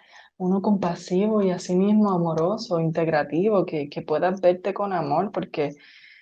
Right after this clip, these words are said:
nos tratamos mal o, eh, o nos hablamos feíto. <laughs> Este, entonces hay que ir transformando. Así mismo como es el nombre de esta, de este programa, este, Metamorfosis, ir transformando para bien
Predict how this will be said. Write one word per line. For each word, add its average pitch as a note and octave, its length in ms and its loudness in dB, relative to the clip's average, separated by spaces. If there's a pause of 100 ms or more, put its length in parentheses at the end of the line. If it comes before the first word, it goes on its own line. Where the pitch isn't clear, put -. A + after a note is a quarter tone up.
(180)
nos F3+ 380 0
tratamos D#3+ 540 4
mal A3+ 340 4
o, F#3+ 160 6
eh, E3 220 2
o F3 200 4
nos F3 200 0
hablamos E3+ 580 0
feíto. A3 720 6
<laughs> - 60 -12
Este, G#3+ 360 2
entonces G#3 500 6
hay G#3 200 6
que A3+ 240 4
ir B3 200 2 (340)
transformando. F#3+ 1000 0 (340)
Así F#3 200 -4
mismo G3+ 240 2
como A3 640 0
es F#3+ 120 -6
el G#3 100 -2
nombre G#3+ 260 -2
de G#3 80 -4
esta, G#3+ 500 -4 (360)
de G3 80 -6
este G#3 280 -2
programa, F#3 760 0
este, D#3+ 300 -8
Metamorfosis, D#3 840 -2
ir F3+ 160 2
transformando G#3+ 880 0 (840)
para D3+ 320 2
bien E3 640 4